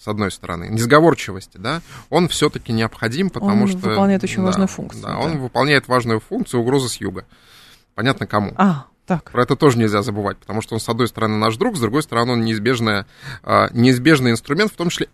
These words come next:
Speaker 1: и всегда это было, европейской политики в южном подбрюшье России.
Speaker 2: А я бы не назвала Эрдогана другом. Как раз было от кого-то, мне кажется, очень правильное определение, что такое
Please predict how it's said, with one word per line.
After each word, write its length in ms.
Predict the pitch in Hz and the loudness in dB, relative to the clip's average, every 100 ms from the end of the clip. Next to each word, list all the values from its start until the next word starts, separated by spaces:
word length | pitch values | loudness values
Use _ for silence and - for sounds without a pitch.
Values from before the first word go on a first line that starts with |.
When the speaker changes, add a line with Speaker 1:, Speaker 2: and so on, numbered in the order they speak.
| _ | _
Speaker 1:
и 80 | 196 | -8
всегда 320 | 190 214 214 | -2 2 6
это 180 | 208 208 | 6 4
было, 340 | 185 185 110 104 - | 4 6 4 0 -4
европейской 720 | 131 151 156 180 135 - 107 | 4 4 6 4 4 0 -4
политики 680 | 113 147 220 160 - 104 - | 0 0 0 -8 -8 -10 -10
в 140 | 107 101 | -12 -4
южном 320 | 139 170 165 | -2 0 -2
подбрюшье 540 | 107 101 104 139 135 | -2 -2 -2 -2 -2
России. 240 | 117 104 208 | -2 0 2
Speaker 2:
А 80 | 165 | 2
я 220 | 170 180 | 2 0
бы 100 | 202 | 4
не 120 | 226 | 4
назвала 440 | 220 208 254 269 214 | 4 4 4 6 4
Эрдогана 520 | 180 185 185 185 190 | 4 2 4 2 2
другом. 400 | 196 170 151 156 | 0 0 -4 -2
Как 180 | 165 185 | -2 2
раз 300 | 185 - 185 | 0 0 -2
было 520 | 175 220 190 165 151 | 2 4 6 4 2
от 100 | - | -2
кого-то, 600 | 180 180 180 - 160 151 160 | -2 0 -2 0 0 2 0
мне 140 | 170 | 0
кажется, 260 | 165 165 165 | -2 -4 -6
очень 180 | - | -4
правильное 500 | 170 185 165 147 147 | 0 2 2 0 -4
определение, 560 | 143 180 160 202 339 226 | -2 -2 0 0 2 2
что 240 | - - | 0 -6
такое 520 | 185 165 - 180 165 | -2 -2 -2 0 0